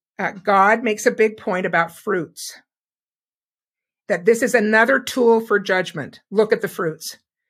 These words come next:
That's what we were saying about what are the implications? Where does this lead? If this is a true idea, does it lead to good things?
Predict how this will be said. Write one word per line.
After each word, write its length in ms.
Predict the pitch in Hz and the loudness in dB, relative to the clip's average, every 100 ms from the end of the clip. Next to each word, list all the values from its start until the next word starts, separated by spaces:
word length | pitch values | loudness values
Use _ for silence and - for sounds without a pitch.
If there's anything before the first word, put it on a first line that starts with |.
| _ _ - | _ _ 0
That's 220 | 220 226 | 0 2
what 80 | 254 | 0
we 80 | 254 | 0
were 80 | |
saying 240 | 233 254 220 | 2 0 2
about 160 | 180 | 0
what 100 | 202 | 0
are 60 | 311 | 0
the 120 | 269 | 0
implications? 720 | 269 247 - 214 220 - 120 190 | -2 -4 -4 -2 -2 -4 -12 0
Where 200 | 247 359 | 2 2
does 200 | 381 285 | 0 -2
this 240 | 269 - | -4 -4
lead? 540 | 196 214 185 139 - - _ _ _ _ _ _ 202 | -4 -4 -4 -10 -14 -20 _ _ _ _ _ _ -12
If 140 | 190 | -2
this 180 | 240 320 | 0 2
is 140 | 403 | 0
a 60 | 247 | -2
true 260 | - 277 247 | -2 0 0
idea, 420 | 233 262 220 170 | 0 0 -2 -2
does 180 | 196 214 | -6 -8
it 100 | 214 | -8
lead 260 | 240 240 | -8 -8
to 80 | 233 | -8
good 260 | 214 208 202 | -8 -8 -8
things? 480 | 208 135 - - | -12 -12 -16 -20